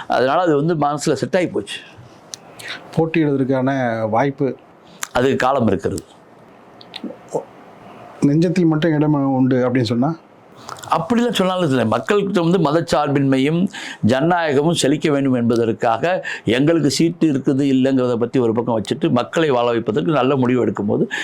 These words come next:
Speaker 1: அது எல்லோரும் சேர்ந்து செய்வோம்.
Speaker 2: இதயத்தில் இடம் இருந்தாலும் ஏற்றுக்கொண்டு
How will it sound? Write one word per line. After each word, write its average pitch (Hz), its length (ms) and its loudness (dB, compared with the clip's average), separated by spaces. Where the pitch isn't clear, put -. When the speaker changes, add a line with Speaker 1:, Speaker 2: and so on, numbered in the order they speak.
Speaker 1:
அது 127 140 0
எல்லோரும் 127 260 2
சேர்ந்து 107 240 0
செய்வோம். 85 340 -4
Speaker 2:
இதயத்தில் 143 360 0
இடம் 131 260 2
இருந்தாலும் 131 320 0
ஏற்றுக்கொண்டு 135 840 0